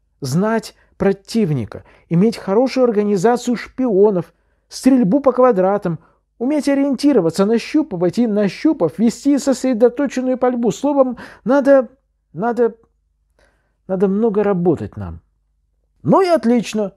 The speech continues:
Предлагаю тост за обновление нашей армии".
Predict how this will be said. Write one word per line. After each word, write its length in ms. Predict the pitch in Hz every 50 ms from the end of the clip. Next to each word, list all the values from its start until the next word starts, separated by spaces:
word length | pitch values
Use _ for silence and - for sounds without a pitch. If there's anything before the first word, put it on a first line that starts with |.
| _ _
Предлагаю 640 | - 190 233 285 233 269 277 269 277 269 247 226 -
тост 320 | - 339 349 - - -
за 200 | 170 160 - 285
обновление 880 | - - - 226 165 160 170 196 170 165 214 302 330 311 277 262 254 233
нашей 380 | 196 226 240 - - 196 185 -
армии". 460 | 160 147 131 123 120 104 85 -